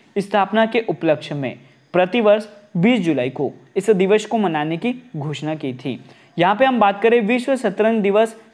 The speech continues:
दो हज़ार बाईस की थीम क्या है? तो यह दोस्तों वुमेन in चेस, ये आपको याद रखना है। इस वर्ष की थीम क्या है दोस्तों? तो वुमेन in चेस इस वर्ष की थीम आपको याद रखना है।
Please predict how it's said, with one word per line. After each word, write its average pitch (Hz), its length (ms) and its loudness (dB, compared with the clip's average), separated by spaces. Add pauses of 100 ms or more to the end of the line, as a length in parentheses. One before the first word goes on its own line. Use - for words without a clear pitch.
दो 170 180 4
हज़ार 220 280 2
बाईस 170 300 2
की 214 120 0
थीम 208 260 -2
क्या 220 140 2
है? 240 160 2 (260)
तो 190 60 4
यह 190 220 4
दोस्तों 220 300 0
वुमेन 196 380 0
in 208 200 -2 (300)
चेस, 165 320 2 (260)
ये 170 140 4
आपको 240 340 0 (160)
याद 135 140 2
रखना 139 220 -6
है। 143 200 -6 (320)
इस - 140 -18
वर्ष 165 200 2
की 208 140 -2
थीम 214 200 -2
क्या 220 140 2
है 226 120 2
दोस्तों? 233 360 0 (260)
तो 190 80 4
वुमेन 190 380 2
in 202 200 -2 (260)
चेस 190 280 2
इस 190 260 -8
वर्ष 147 260 -4
की 190 140 0
थीम 170 200 -6
आपको 131 260 -8
याद 131 180 -2
रखना 135 240 -8
है। 135 160 -8